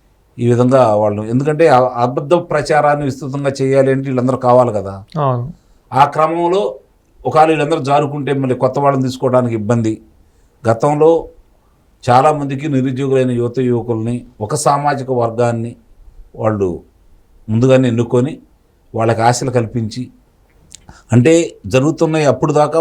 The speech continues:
Speaker 1: వాళ్ళకి ఒక నమ్మకం ఉంది, ఈ ప్రభుత్వం చూసి చూడనట్టుగా వదిలేస్తుంది, మనకేం ఇబ్బంది ఏం లేదు అనే ధైర్యం మొన్నటిదాకా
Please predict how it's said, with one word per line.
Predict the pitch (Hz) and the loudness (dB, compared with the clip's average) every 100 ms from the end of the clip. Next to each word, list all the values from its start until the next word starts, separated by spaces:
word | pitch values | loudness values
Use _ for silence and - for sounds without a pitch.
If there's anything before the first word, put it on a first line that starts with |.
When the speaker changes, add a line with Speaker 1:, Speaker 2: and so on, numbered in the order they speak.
| 143 | 2
Speaker 1:
వాళ్ళకి | 127 123 123 113 | 2 0 -2 -4
ఒక | 107 113 120 | -4 -4 0
నమ్మకం | 156 160 131 | 0 0 -2
ఉంది, | 98 - - _ _ _ _ _ - | -4 -8 -16 _ _ _ _ _ -6
ఈ | 123 120 | -2 2
ప్రభుత్వం | 131 147 160 135 | 2 2 -4 -4
చూసి | 139 139 120 | -4 -6 -2
చూడనట్టుగా | 135 131 120 120 113 | 0 2 2 2 2
వదిలేస్తుంది, | 120 117 - 110 107 147 - _ _ _ _ _ _ - | 4 2 0 -6 -6 -6 -10 _ _ _ _ _ _ -4
మనకేం | 113 110 131 135 | -2 2 2 2
ఇబ్బంది | 107 127 123 120 | 2 4 4 2
ఏం | 107 | 2
లేదు | 110 113 117 | 2 2 0
అనే | 107 104 98 95 - - 101 | 0 -4 -6 -10 -16 -2 2
ధైర్యం | 123 143 135 104 117 123 _ _ _ _ 120 | 4 4 0 -2 -4 -8 _ _ _ _ -2
మొన్నటిదాకా | 120 120 120 | 2 2 0